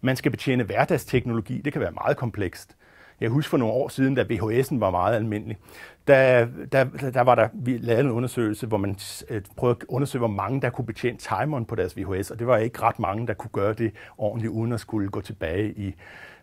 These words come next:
mange gange i deres manual. Jeg ved ikke, om det, der arbejdes på at gøre det, gøre det bedre i hvert fald. Men betjening af hverdagsteknologi kan som være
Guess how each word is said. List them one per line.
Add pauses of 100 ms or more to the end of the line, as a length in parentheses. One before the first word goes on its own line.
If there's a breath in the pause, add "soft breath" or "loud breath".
mange
gange
i
deres (100)
manual.
Jeg
ved
ikke,
om
det, (360 loud breath)
der
arbejdes
på
at
gøre
det, (200)
gøre
det
bedre
i
hvert
fald.
Men
betjening
af
hverdagsteknologi
kan
som
være